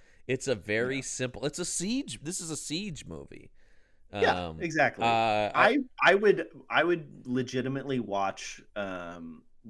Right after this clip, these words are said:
Speaker 2: the, the creator, like, the director of this movie, uh, do something else with, like, a bigger budget and see, like,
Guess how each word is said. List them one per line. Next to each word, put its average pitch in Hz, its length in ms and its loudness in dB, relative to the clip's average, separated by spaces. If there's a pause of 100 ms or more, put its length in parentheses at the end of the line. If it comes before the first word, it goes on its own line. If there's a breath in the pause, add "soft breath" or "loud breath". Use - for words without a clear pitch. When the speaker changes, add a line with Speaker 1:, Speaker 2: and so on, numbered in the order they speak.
(100)
Speaker 2:
the, 92 380 -6
the 85 80 -12
creator, 98 520 -6 (320)
like, 98 240 -4
the 101 80 -8
director 95 400 -8
of 90 80 -12
this 90 180 -14
movie, 85 460 -12 (160)
uh, 90 140 -4 (100)
do 117 160 -2
something 113 400 -6
else 95 360 -4
with, - 120 -16
like, 90 120 -10
a 87 60 -12
bigger 87 220 -14
budget 82 440 -12
and 82 120 -16
see, - 260 -18 (100)
like, 92 200 -8